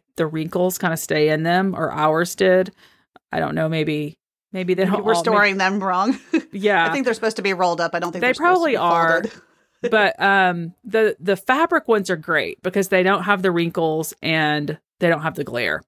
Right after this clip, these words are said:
Speaker 1: So I hope this answers your question.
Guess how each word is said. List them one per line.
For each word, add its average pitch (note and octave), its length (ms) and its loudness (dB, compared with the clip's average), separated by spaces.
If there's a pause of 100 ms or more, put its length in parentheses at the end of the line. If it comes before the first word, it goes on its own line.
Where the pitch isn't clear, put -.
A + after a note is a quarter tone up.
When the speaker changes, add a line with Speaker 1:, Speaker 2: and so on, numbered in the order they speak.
(400)
Speaker 1:
So C3+ 440 0 (200)
I F3+ 120 0
hope G3 240 0
this B3+ 180 -2
answers B3+ 320 -4
your D#4+ 80 0
question. E3 640 -4